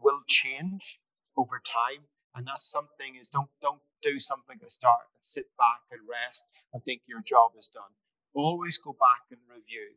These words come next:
Things are changing in your enterprise, in your project, whatever it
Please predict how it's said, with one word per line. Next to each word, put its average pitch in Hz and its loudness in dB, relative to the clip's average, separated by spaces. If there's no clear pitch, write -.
Things 160 -4
are 151 -6
changing 123 -8
in 120 -18
your 110 -10
enterprise, 127 0
in 113 -12
your 110 -8
project, - -2
whatever 113 -18
it 104 -20